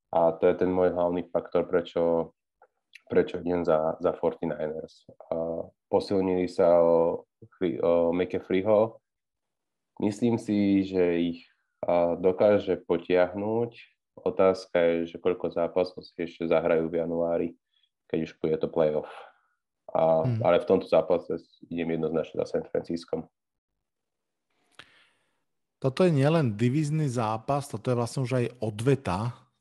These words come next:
Speaker 2: A v štvrtom kole sa stretli Rams a Forty-niners a San Francisco vyhralo vtedy dvadsaťštyri deväť.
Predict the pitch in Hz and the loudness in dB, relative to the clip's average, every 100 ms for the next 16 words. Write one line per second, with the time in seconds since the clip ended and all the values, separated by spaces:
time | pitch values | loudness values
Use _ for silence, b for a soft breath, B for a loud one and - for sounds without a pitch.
0 | _ _ _ _ _ _ - 87 87 87 | _ _ _ _ _ _ -14 -10 -10 -10
1 | 87 - - 127 - 135 - 131 120 110 | -14 -12 -6 -2 0 0 0 0 0 -6
2 | - 104 92 - 104 123 131 127 - 107 | -6 -6 -6 -8 -6 -4 -4 -6 -6 -6
3 | 123 - 120 117 110 - 120 104 101 110 | -8 -12 -10 -6 -6 -4 -6 -4 -4 -4
4 | 120 127 123 - - 113 113 127 123 120 | -4 -4 -6 -10 -8 -6 -6 -6 -6 -8
5 | - 117 98 110 117 120 113 104 b b | -8 -8 -4 -4 -2 -2 -2 -4 b b
6 | b _ 123 107 101 101 110 - 127 - | b _ -6 -6 -4 -4 -4 -4 -6 -6
7 | - - 123 117 98 101 101 127 123 | -10 -4 -2 -2 -4 -4 0 -2 -4